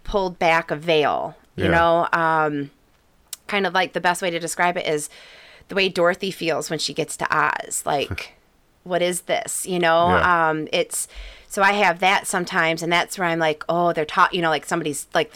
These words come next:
Speaker 1: they're, they're, so-, they're, they're trying to get my attention, 'cause that's
Speaker 2: Yeah.
Speaker 1: really what deja vu is. It's
Speaker 2: Yeah.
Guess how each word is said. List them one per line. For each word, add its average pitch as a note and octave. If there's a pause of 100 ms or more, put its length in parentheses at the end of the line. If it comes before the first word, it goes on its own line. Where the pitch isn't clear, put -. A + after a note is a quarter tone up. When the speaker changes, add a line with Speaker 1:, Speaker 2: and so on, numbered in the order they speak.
Speaker 1:
they're, F3
they're, F3
so-, -
they're, F3+
they're D#3+
trying F#3
to -
get -
my D#3
attention, D3
'cause -
that's G#3
Speaker 2:
Yeah. F#3
Speaker 1:
really A3
what E3
deja E3
vu F3
is. D3+
It's -
Speaker 2:
Yeah. -